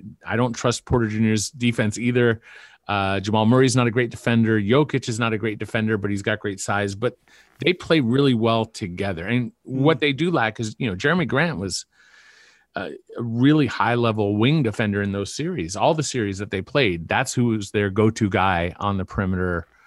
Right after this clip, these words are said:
Speaker 1: uh, against the best, you know, offensive players. So, uh,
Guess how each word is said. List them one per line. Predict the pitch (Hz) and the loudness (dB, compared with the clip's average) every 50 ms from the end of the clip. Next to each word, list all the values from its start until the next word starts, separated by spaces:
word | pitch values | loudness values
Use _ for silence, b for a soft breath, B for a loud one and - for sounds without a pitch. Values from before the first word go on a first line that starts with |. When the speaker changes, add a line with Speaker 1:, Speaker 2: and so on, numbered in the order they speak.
| b b b b - | b b b b -8
Speaker 1:
uh, | 92 92 92 - | -4 -4 -2 -2
against | 107 104 98 113 110 104 - - | -2 0 2 2 2 2 0 0
the | 107 101 | -2 0
best, | 92 110 104 107 - - - - _ _ _ _ _ _ _ - | 2 2 0 0 -2 -6 -10 -20 _ _ _ _ _ _ _ -16
you | - | -14
know, | - - | -6 0
offensive | - 101 107 - - 110 101 - 92 | 2 2 2 2 2 -2 -2 -2 -6
players. | 82 - 82 76 71 67 - | -8 -8 -8 -8 -8 -8 -8
So, | - 82 80 78 _ B B B B B B B B B B B B | -8 -8 -10 -12 _ B B B B B B B B B B B B
uh, | - 101 95 95 90 92 | -4 -2 -2 0 -2 -2